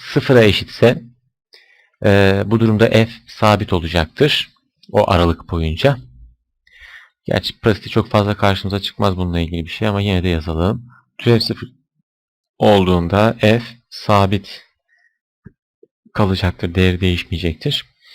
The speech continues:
Ee, ayrıca daha, ım, yüksek dereceden fonksiyonlarda türevinin ne zaman pozitif, ne zaman negatif olduğunu inceleyebilmek için eşitsizlik tablolarından faydalanacağız.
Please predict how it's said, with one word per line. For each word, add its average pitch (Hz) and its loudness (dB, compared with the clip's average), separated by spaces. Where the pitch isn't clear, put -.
Ee, 120 4
ayrıca 127 4
daha, 127 4
ım, 101 -2
yüksek 123 -2
dereceden 95 2
fonksiyonlarda 92 0
türevinin 127 4
ne 131 2
zaman 123 4
pozitif, 107 -2
ne 123 2
zaman 110 4
negatif 107 0
olduğunu 92 2
inceleyebilmek 104 2
için - -4
eşitsizlik 123 -2
tablolarından 85 0
faydalanacağız. 85 -4